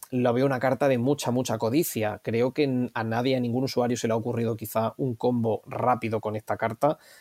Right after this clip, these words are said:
Mm, forma parte de un ciclo muy codicioso de carta,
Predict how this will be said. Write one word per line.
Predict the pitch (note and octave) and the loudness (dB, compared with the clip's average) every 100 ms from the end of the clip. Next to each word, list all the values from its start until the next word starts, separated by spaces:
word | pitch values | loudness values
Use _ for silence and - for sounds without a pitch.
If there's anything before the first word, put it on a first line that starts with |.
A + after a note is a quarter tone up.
| _ | _
Mm, | - A#2+ A2+ A2+ | -6 -2 -2 -4
forma | - F#3 | 2 4
parte | D#3 C#3 C3 | 4 2 2
de | B2+ | 0
un | B2+ A#2+ | 0 -2
ciclo | - E3+ D#3+ D3 C3+ - - | -2 -2 0 0 0 -2 -8
muy | - C#3 D3+ | 0 2 2
codicioso | C3+ A#2+ - C#3 - | 2 0 2 2 2
de | A#2 | 0
carta, | A2 A#2+ A2+ G2+ - | 2 -2 0 -4 -6